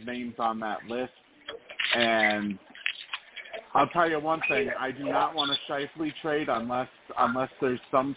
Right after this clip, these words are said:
sort of, uh, uh, you know, un-, unless there's some sort of, uh, extension coming with it, because I am terrified of potentially trading for him, and then he ends up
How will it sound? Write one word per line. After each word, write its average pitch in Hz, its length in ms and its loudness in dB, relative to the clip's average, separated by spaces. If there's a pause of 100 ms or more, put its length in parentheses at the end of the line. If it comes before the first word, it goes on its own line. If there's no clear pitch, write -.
sort 139 240 4
of, 127 240 2
uh, 117 420 4 (1400)
uh, 123 180 -2
you 131 120 2
know, 127 220 6
un-, 127 160 2
unless 135 340 2 (100)
there's 143 180 -2 (120)
some 143 220 2 (100)
sort 135 240 2
of, 120 260 0
uh, 113 460 4
extension 131 640 -2 (100)
coming 107 300 0
with 104 220 0
it, 78 160 -10 (840)
because 110 440 4 (100)
I 127 160 6
am 120 180 0 (140)
terrified 120 680 4 (120)
of 110 300 -4 (560)
potentially 147 720 0
trading 139 400 2
for 127 160 0
him, 143 420 -2 (640)
and 135 140 4
then 135 220 4
he 131 280 -4
ends 123 320 -4
up 120 180 2